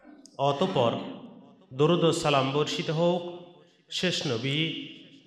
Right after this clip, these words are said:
বিশ্বনবী মুহাম্মদুর রাসূলুল্লাহ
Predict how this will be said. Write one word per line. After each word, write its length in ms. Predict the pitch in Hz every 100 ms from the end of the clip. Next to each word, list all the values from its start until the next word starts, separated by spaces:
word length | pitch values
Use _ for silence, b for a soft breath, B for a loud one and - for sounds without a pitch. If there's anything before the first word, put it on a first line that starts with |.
| _
বিশ্বনবী 800 | 151 165 - 135 123 143 156 156 147
মুহাম্মদুর 680 | 127 - 175 160 127 120 113
রাসূলুল্লাহ 920 | 117 147 131 117 113 123 135 156